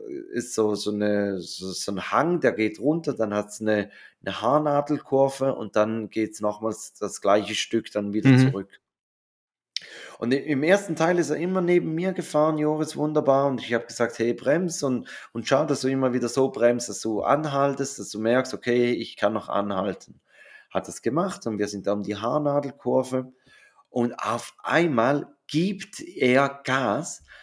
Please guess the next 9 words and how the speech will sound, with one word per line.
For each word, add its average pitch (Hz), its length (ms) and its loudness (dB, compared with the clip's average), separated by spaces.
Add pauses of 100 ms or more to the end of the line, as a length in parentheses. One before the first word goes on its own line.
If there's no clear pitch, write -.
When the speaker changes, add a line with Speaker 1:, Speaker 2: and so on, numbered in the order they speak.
(120)
Speaker 1:
Dann - 360 2
kommen 147 260 4
uns 135 360 -4
drei 110 460 4
Fußgänger, 143 720 0
kommen 131 340 -4
uns 110 200 -6
entgegen 113 600 -4
Speaker 2:
<laughs> - 200 2